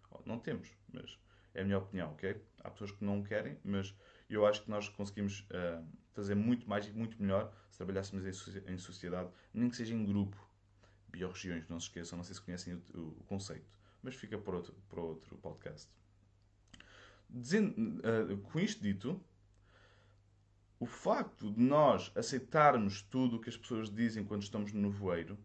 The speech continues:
faz com que nós, hum, di-, eh, digamos sim a tudo, menos aquilo que nós estamos a sentir naquele momento. Quer dizer, sentes que, sentes que estás aí no caminho certo? Sim.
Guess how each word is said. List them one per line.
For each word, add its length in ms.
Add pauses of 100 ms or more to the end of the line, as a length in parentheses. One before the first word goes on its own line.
(1200)
faz 500
com 300
que 340 (580)
nós, 520 (280)
hum, 220 (380)
di-, 200 (140)
eh, 100
digamos 540
sim 220
a 60
tudo, 360
menos 160
aquilo 260
que 80
nós 140
estamos 180
a 40
sentir 320
naquele 260
momento. 400 (480)
Quer 80
dizer, 180
sentes 300
que, 120
sentes 160
que 60
estás 260
aí 60
no 60
caminho 240
certo? 460 (200)
Sim. 360